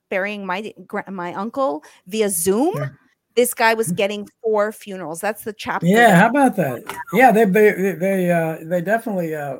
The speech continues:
Speaker 2: forgot all about the social distancing and all that during that. Uh, you're right, they did have multiple f-,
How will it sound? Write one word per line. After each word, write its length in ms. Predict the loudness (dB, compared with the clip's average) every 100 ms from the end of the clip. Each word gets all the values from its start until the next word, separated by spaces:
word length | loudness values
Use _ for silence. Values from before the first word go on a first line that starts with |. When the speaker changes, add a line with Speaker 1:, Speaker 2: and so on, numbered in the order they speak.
| -12
Speaker 2:
forgot 380 | -8 -4 -2 -2
all 180 | -4
about 260 | -4 -6 -6
the 80 | -10
social 400 | -10 -10 -12 -8
distancing 760 | -6 -6 -8 -6 -6 -6 -6
and 120 | -8 -10
all 160 | -10
that 120 | -12 -16 -20 _ _
during 280 | -10 -8 -8
that. 320 | -8 -10 -12
Uh, 140 | -14
you're 220 | -10 -10
right, 200 | -6 -8 -8
they 120 | -8
did 80 | -8
have 100 | -8
multiple 340 | -10 -12
f-, 80 | -14